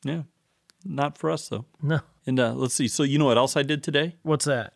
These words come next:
Speaker 1: I planted herbs.
Speaker 2: Oh, yes. It is herb time.
Speaker 1: Yes. I planted my favorite mint. I love the mojito mint. Oh,
Speaker 2: I
Speaker 1: wait. And I can't
Speaker 2: I
Speaker 1: decide.
Speaker 2: like chocolate.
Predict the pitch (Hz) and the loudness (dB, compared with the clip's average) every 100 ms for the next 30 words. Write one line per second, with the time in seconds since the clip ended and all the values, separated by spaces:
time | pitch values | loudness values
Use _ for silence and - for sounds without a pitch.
0 | - 123 - 123 120 117 107 113 113 101 | -4 -2 -2 -2 0 -2 -4 0 0 0
1 | 95 - - - 135 190 180 180 147 - | -2 -10 -12 -8 -4 -2 0 -2 -4 -4
2 | 147 143 156 151 175 175 - 127 110 107 | -2 0 0 0 -2 -4 -6 -6 -6 -10
3 | - _ 113 123 117 - - - _ 120 | -16 _ 0 2 2 0 -12 -18 _ -4
4 | 120 127 127 123 127 120 107 101 - 143 | -2 0 0 0 -2 0 -2 -4 2 4
5 | 147 143 - 110 95 _ _ 113 113 113 | 4 2 0 -2 -4 _ _ -4 -2 2
6 | 127 131 135 127 131 123 110 120 110 104 | 4 4 0 -2 0 0 2 0 0 -2
7 | 95 78 - - _ _ - 147 147 110 | -4 -6 -14 -20 _ _ 2 6 6 4
8 | - _ - 143 135 - 127 - 151 180 | -4 _ -2 0 0 -4 -4 -2 0 2
9 | 240 220 117 - 175 156 - 104 | 4 4 2 2 2 2 -2 -14